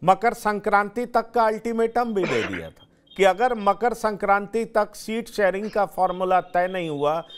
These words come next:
तो समाजवादी पार्टी अपने सीट्स का डिक्लेरेशन कर देगी। और जाहिर तौर पर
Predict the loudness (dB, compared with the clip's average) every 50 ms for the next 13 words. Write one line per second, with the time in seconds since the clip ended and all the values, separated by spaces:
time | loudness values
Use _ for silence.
0 | -20 -6 -2 -2 -2 -2 0 -2 -2 2 2 2 2 2 2 2 2 2 0 -4
1 | -6 -2 0 0 0 0 -4 -4 -2 0 0 0 -2 -6 -8 -8 -8 -8 -8 -8
2 | -8 -8 -10 -14 -12 -4 -2 0 0 0 -2 -6 -14 _ _ _ -4 -2 -2 0
3 | 2 4 4 4 4 2 0 -2 -4 -4 -2 0 0 0 0 0 -2 -6 -8 -8
4 | -12 -20 -20 -20 -20 -20 _ _ _ _ _ 4 4 4 4 4 4 2 2 2
5 | 2 2 2 2 2 2 2 2 2 0 -4 -10